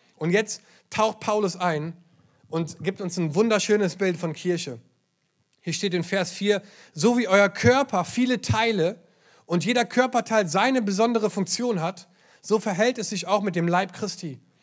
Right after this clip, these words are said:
Wir sind alle Teile seines einen Leibes und jeder von uns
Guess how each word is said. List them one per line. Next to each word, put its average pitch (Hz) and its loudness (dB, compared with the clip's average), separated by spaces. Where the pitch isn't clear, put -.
Wir 190 2
sind 196 0
alle 226 4
Teile 220 4
seines 208 0
einen 233 6
Leibes 190 -2
und 170 -4
jeder 220 4
von 170 -8
uns 190 -2